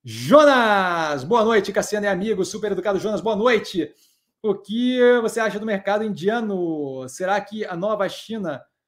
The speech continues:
se-, seria a nova China? O Brasil poderia se beneficiar? Abração. Grande abraço, cara. Eu acompanho pouco o mercado indiano, tá? <clears throat> É, vejo ali alguns movimentos grandes de, de, de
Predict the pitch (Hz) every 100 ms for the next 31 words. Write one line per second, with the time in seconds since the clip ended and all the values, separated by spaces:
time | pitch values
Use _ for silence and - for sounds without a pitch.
0 | _ _ _ _ _ - 190 185 196 233
1 | 190 170 - 233 226 143 123 - _ 190
2 | 196 190 175 226 202 185 190 185 175 -
3 | 208 196 196 175 143 _ _ 233 226 202
4 | 202 214 - 220 202 - _ _ _ _
5 | _ _ 320 294 269 277 277 240 - 247
6 | 285 247 208 170 180 180 165 220 247 247
7 | _ 170 175 - - 208 175 190 190 190
8 | 190 190 185 180 175 170 160 160 156 -
9 | _ - 170 143 269 202 190 180 151 143
10 | 208 214 151 170 147 185 185 143 120 175
11 | 233 131 131 131 127 131 120 127 127